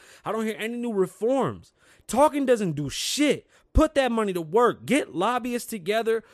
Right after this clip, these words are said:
Go to Congress. Find you a fucking senator or governor that's gonna write a fucking law in and pass a fucking bill to help these fucking people out. I was talking to somebody about their brother that, or their sister that was actually a cop in L A.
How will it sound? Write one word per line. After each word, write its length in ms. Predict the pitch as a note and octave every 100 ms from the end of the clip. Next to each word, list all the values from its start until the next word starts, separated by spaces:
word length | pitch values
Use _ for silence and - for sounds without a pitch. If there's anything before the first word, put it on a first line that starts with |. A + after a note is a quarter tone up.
| _
Go 160 | - B3
to 100 | C4
Congress. 540 | G#3+ A3+ A#3 A3+ A3+
Find 420 | - - G#3 B3 B3
you 100 | A3
a 40 |
fucking 360 | - G#3+ G#3 F3
senator 480 | - G#3 A3 G#3
or 60 | F3+
governor 360 | C3+ F#3 G3+ G#3
that's 120 | F#3+
gonna 180 | F3 B2
write 260 | C#3 F#3
a 40 | F#3
fucking 400 | - F#3+ E3+ D3+
law 240 | F3 F3+
in 260 | F3+ F#3 F3 - -
and 200 | D3 C#3+
pass 300 | G3+ G3+ G3+
a 60 |
fucking 380 | F#3 G3 F#3+ E3
bill 220 | C3 F3+
to 120 | D#3 C3+
help 200 | D#3+ D#3+
these 160 | D3
fucking 320 | - D3+ C#3+
people 340 | C3 C#3 A#2+ B2
out. 220 | A2 - _ _ _ _ _ _ _ _ _ _ _ _ _ _ _ _ _ -
I 100 | -
was 100 | G#3
talking 320 | A#3 F3+ D#3
to 40 |
somebody 420 | D3+ F3+ D#3 C#3 C#3
about 420 | C3 C3+ B2 - _ _ _ _ _ _ _ _
their 280 | - F#2+ A#2
brother 340 | G#2+ B2+ A#2+ A2
that, 160 | A2
or 100 | A2+
their 140 | G#2 G#2
sister 400 | - D#3 - A2+
that 100 | G2+
was 120 | G2+
actually 320 | G#2 - G2+
a 40 |
cop 300 | F#2+ A2+ G2
in 80 | G2
L 300 | F2+ G2+ G2+
A. 160 | G#2+